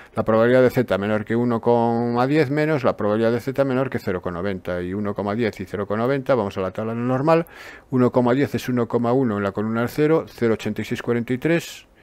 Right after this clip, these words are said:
y cero coma noventa es cero coma ochenta y uno cincuenta y nueve. Entonces vamos aquí y lo único que tenemos que poner son los valores cero ochenta y seis cuarenta y tres para el uno coma diez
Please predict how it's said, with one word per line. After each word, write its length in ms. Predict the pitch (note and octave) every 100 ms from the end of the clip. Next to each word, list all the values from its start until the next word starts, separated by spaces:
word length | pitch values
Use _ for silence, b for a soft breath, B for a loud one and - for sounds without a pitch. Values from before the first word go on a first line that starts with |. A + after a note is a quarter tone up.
| B B B -
y 60 |
cero 260 | - A#2+ A#2
coma 160 | A#2+
noventa 400 | B2+ C#3+ D#3 D3+
es 120 | C#3 -
cero 240 | C#3+ C#3+
coma 380 | D3 D3+ D#3+ -
ochenta 380 | G#2 - A2+ G#2+
y 20 |
uno 160 | B2 B2+
cincuenta 460 | - A2 F#2 F#2 F2+
y 40 |
nueve. 360 | G2+ F2 E2 G2+
Entonces 560 | - G#2 F#2+ A#2+ G#2+
vamos 280 | F#3 F#3 -
aquí 340 | G#2+ - D3 - - b b b b b -
y 160 | G#2 G2
lo 140 | G2
único 260 | G2+ G2+ G2+
que 80 |
tenemos 460 | G2 G#2 G#2+ G#2+ -
que 140 | A2 -
poner 320 | A2 A#2 A2
son 400 | - B2+ B2+ - _ -
los 220 | F#2+ F2+
valores 400 | F2+ G2 F#2 -
cero 160 | A2 F#2
ochenta 280 | - F2
y 20 | F#2
seis 160 | G#2
cuarenta 280 | E2+ F2+ G#2
y 60 | G#2
tres 220 | A2+ -
para 180 | E2+ E2+
el 80 |
uno 180 | F#2+ G2
coma 200 | - G#2+
diez 380 | C3+ D#3 D3+